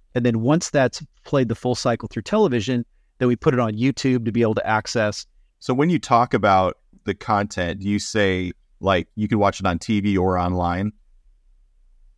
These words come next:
Speaker 1: Yeah, we
Speaker 2: Okay.
Speaker 1: say you can watch T V or streaming.
Speaker 2: Got it. But, but there is a, there is a television aspect of it too. Like, they can, they can connect to their local station.
Speaker 1: Yep. Yeah.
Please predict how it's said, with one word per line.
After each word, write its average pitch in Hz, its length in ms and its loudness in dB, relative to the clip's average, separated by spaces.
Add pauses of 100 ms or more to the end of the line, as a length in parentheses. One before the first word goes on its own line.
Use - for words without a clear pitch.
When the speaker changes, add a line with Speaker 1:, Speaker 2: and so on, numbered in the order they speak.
(200)
Speaker 1:
Yeah, 123 180 4
we 123 120 2
Speaker 2:
Okay. - 100 -8
Speaker 1:
say 147 80 2
you 135 100 0
can 131 140 -2
watch 120 240 0
T 156 220 -2
V 147 340 0
or 117 160 0
streaming. 117 500 0
Speaker 2:
Got 90 220 0
it. 78 160 -6
But, 107 180 -4 (380)
but 117 200 -2
there 139 140 2
is 139 140 0
a, 101 180 -6
there 131 140 4
is 113 100 4
a 101 60 -4
television 98 500 2
aspect 87 520 -2
of 82 140 2
it - 200 -4
too. 80 320 -2
Like, 80 200 -2
they 92 120 0
can, 92 260 -4 (400)
they 98 100 2
can 92 120 0
connect 95 420 0
to 104 140 2
their 95 160 2
local 92 320 0
station. 87 480 -2 (1200)
Speaker 1:
Yep. 113 240 0 (220)
Yeah. 117 240 4